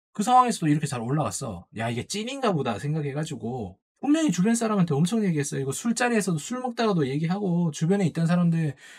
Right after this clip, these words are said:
안 듣는 척 하면서 이렇게 회식 자리에서 "아, 저 새끼도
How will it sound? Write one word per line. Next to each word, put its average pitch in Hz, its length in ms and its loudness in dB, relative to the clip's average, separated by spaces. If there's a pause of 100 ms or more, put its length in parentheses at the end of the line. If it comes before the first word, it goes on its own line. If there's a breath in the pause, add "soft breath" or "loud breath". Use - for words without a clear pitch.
(120 loud breath)
안 165 240 8
듣는 196 280 6
척 127 540 0
하면서 185 420 0
이렇게 113 220 -8
회식 175 240 2
자리에서 117 500 -4 (560 soft breath)
"아, 107 220 -8
저 - 100 -14
새끼도 156 440 -4